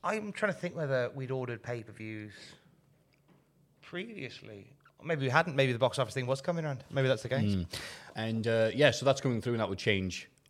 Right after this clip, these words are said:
Speaker 2: a lot of things over here, and we got very
Speaker 1: Yeah.
Speaker 2: mad that we now have to pay for the pay-per-views. How dare you? Uh, that's just what Americans do. But, yeah, I don't know where Sunday Night Heat would end up at the end of the contract, 'cause it definitely was on Channel four and O two.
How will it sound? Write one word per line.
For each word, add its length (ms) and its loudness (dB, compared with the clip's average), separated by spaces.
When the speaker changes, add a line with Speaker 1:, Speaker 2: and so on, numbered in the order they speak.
Speaker 2:
a 60 2
lot 160 6
of 80 0
things 260 -2
over 200 0
here, 240 6
and 120 2
we 180 0
got 220 0
very 140 2
Speaker 1:
Yeah. 60 0
Speaker 2:
mad 180 6
that 100 2
we 80 0
now 120 0
have 100 0
to 80 -12
pay 220 2
for 80 -4
the 80 0
pay-per-views. 500 2
How 160 0
dare 220 6
you? 180 4
Uh, 280 2
that's 180 -4
just 140 -4
what 80 4
Americans 420 4
do. 220 -2
But, 180 4
yeah, 260 4
I 40 2
don't 100 4
know 340 6
where 440 6
Sunday 340 0
Night 180 0
Heat 240 0
would 260 4
end 220 2
up 160 -6
at 100 -4
the 60 -6
end 100 -4
of 40 -6
the 80 -4
contract, 440 -4
'cause 120 -6
it 80 -2
definitely 220 4
was 360 4
on 140 2
Channel 220 0
four 260 6
and 140 2
O 160 2
two. 340 0